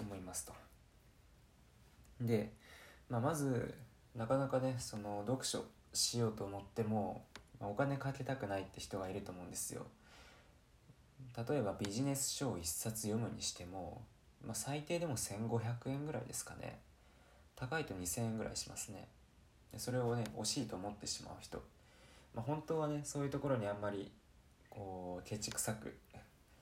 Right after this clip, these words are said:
なってほしくないっていうのは正直なところなんですけど、まあ、その千五百円も惜しいよっていう人は何をするべきか。まず一つ目。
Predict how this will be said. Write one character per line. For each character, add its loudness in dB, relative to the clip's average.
な 0
っ -2
て -8
ほ 0
し 0
く -4
な 2
い 2
っ -2
て -8
い -2
う -2
の -2
は -2
正 0
直 0
な -4
と -6
こ 0
ろ 2
な -2
ん -8
で -6
す -2
け -10
ど、 2
ま 2
あ、 2
そ 0
の 2
千 2
五 2
百 2
円 4
も 2
惜 -2
し 4
い 2
よ 0
っ -10
て -10
い -4
う -8
人 -8
は -2
何 4
を -4
す -2
る -6
べ -6
き -12
か。 -4
ま 0
ず -4
一 -2
つ -4
目。 -8